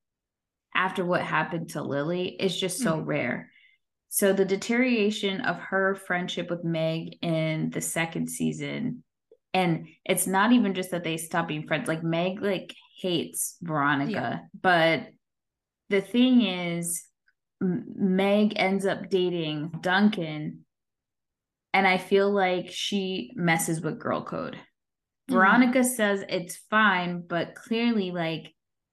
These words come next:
Speaker 1: that is not fine, girl, you know? So the fact that Duncan ends up getting back with Veronica and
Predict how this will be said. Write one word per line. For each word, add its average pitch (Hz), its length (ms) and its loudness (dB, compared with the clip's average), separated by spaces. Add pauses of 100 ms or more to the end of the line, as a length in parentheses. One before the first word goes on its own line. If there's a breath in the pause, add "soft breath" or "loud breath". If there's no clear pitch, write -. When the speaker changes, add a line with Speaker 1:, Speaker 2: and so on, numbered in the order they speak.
(220)
Speaker 1:
that 220 200 4
is 170 160 -2
not 175 260 0
fine, 147 340 -6
girl, 139 440 -6 (380)
you 202 140 -2
know? 156 280 -8 (320 loud breath)
So - 140 -2
the 196 140 2
fact 214 480 -2
that 185 200 -2
Duncan 185 400 -4
ends 196 320 0
up 165 240 -4 (200)
getting 185 300 -4
back 170 280 -4
with 170 180 -6
Veronica 175 840 0
and 165 440 -4